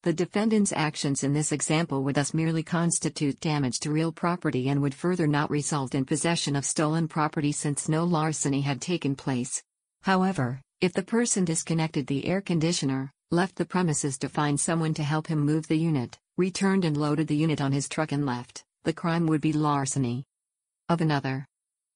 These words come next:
The property taken must be of another. Thus, wild animals cannot be stolen. Nor can co-owners be guilty of larceny. Larceny is a crime against possession.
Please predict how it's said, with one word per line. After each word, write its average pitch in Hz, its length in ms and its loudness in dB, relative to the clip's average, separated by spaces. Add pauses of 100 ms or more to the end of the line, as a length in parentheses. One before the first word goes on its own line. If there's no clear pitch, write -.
(160)
The 185 80 -2
property 190 480 0
taken 143 400 0
must 139 240 -4
be 147 100 0
of 143 80 -2
another. 139 480 0 (380)
Thus, 165 480 0 (200)
wild 165 360 2
animals 156 440 0
cannot 175 360 0
be 147 100 -2
stolen. 135 580 -2 (400)
Nor 208 280 4
can 180 180 2
co-owners 160 540 0
be 147 180 0
guilty 160 380 0
of 135 100 -4
larceny. 139 680 0 (400)
Larceny 170 520 2
is 135 140 -2
a 143 40 -4
crime 156 360 0
against 143 360 -2
possession. 131 600 -2